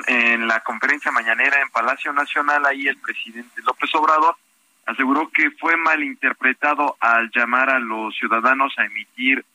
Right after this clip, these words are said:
a esto, a una avalancha de votos en el dos mil veinticuatro por candidatos de un mismo partido a la presidencia de la República y al Congreso de la Unión, pues dijo que su recomendación fue de manera general y no con una dedicatoria para un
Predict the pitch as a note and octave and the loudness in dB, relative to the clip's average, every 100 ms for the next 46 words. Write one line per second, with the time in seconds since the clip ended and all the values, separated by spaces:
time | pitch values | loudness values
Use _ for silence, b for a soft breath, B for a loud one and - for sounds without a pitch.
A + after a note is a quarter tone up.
0 | - G#1+ G#2+ D3+ - B2+ A2+ A#2+ C3+ A2+ | -6 0 0 0 -2 -2 0 2 2 4
1 | A2+ C3 B2+ C3 G#2 A#2 - C3 - b | 2 2 -2 -4 -2 -4 -4 -6 -6 b
2 | b _ - A#2 A2+ A#2+ B2+ C#3 C#3+ C#3 | b _ -2 0 0 0 0 0 0 -2
3 | B2+ - C#3 C#3+ C#3+ B2+ A#2+ - A#2+ A#2+ | -6 0 0 0 -2 0 0 2 0 2
4 | C#3+ D#3+ E3 C#3 D3 D#3+ D#3 D#3 B2 A#2 | 0 2 0 -2 -2 -2 -4 -2 0 0
5 | - C#3+ C#3+ A#2+ A2+ G#2+ - A#2+ A#2+ B2+ | -2 -2 0 0 -2 -8 -6 -6 -2 2
6 | A2+ A2 A2 - B2+ C3 B2+ A2+ A2 - | 4 2 0 -2 -6 -2 0 0 -4 -6
7 | A#2 B2+ C#3+ D3 C#3+ B2+ B2+ C3 D#3 - | -4 -2 -2 -2 -2 0 0 2 -2 -2
8 | _ b b - C3+ E3 - - D#3+ - | _ b b -4 -2 0 0 0 -2 0
9 | C3+ C3 B2+ B2+ B2+ B2+ - D#3 - - | 0 0 -2 0 0 -2 -2 -4 -6 -4
10 | E3 F3+ - - C#3+ C3 D#3 G#3 G3+ - | 0 0 0 -2 0 2 4 2 2 -4
11 | C3+ B2+ B2+ F3+ - _ _ _ _ C3 | -4 0 2 2 -2 _ _ _ _ -12
12 | C#3 E3 D#3+ D#3 D3 D3+ D3+ C#3+ B2+ A#2 | 0 0 0 -2 0 0 2 2 2 0
13 | A#2 A2+ - C3 C3+ B2 - A2 G#2+ G#2 | -2 -4 -2 0 2 2 2 2 2 0
14 | A#2+ C3 | -2 -12